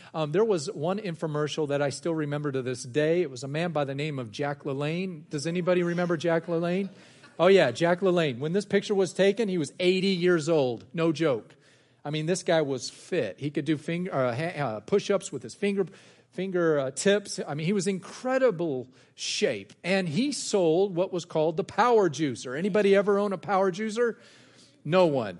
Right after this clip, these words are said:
Oh, maybe one. This illustration's going nowhere. Um,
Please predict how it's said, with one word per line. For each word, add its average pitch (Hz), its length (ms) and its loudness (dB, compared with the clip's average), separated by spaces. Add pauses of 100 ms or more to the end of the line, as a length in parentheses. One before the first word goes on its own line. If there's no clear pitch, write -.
(120)
Oh, 175 120 2
maybe 202 240 4
one. 180 400 4 (420)
This 175 160 -2
illustration's 156 640 2
going 135 260 0
nowhere. 110 520 -4 (1500)
Um, 143 320 0